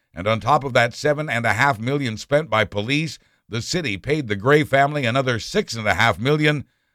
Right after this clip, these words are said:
to avoid a lawsuit. In Toledo, Ohio, two men who say they did it in the name of the white race are facing federal hate crime charges for beating a black man they'd passed on the street.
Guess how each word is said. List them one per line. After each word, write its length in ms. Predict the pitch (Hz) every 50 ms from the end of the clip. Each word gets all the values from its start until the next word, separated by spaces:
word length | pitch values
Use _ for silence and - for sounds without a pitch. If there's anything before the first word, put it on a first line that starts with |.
| _ _ _
to 140 | - 139 135
avoid 260 | 113 120 135 143 143
a 60 | 143
lawsuit. 500 | 139 131 117 95 - - 98 85 71 - _ _ _ _ _ _ _ _ _ _ _ _ _ _ _ _ _ _ _ _ _ _
In 180 | 139 147 170 135
Toledo, 420 | 139 170 170 180 220 202 196 208
Ohio, 540 | 175 156 151 123 107 139 160 147 120 110 110
two 220 | - - 160 190
men 180 | 170 156 165 151
who 120 | 131 135
say 180 | 123 - 156 160
they 160 | 139 131 123
did 200 | 117 123 147 165
it 100 | 180 185
in 120 | 135 135 131
the 100 | 127 123
name 280 | 127 143 160 170 151
of 80 | 123 107
the 100 | 113 110
white 320 | 113 127 139 165 180 -
race 460 | 127 131 120 117 131 139 - - - - _ _ _ _ _ _ _ _ _
are 180 | - 101 117 123
facing 440 | 120 - 151 160 139 143 143 131 113
federal 320 | - 151 160 170 165 147
hate 200 | 120 147 160 151
crime 320 | - - 127 123 117 117 104
charges 380 | - 135 127 117 113 113 104
for 140 | - 127 123
beating 340 | 104 104 135 151 160 160 151
a 80 | 127
black 320 | 110 95 123 131 139 135 -
man 220 | 139 139 139 139
they'd 200 | 135 110 110 101
passed 300 | - 127 139 143 120 -
on 120 | 139 131 131
the 80 | 127
street. 460 | - - - 147 139 117 98 87 -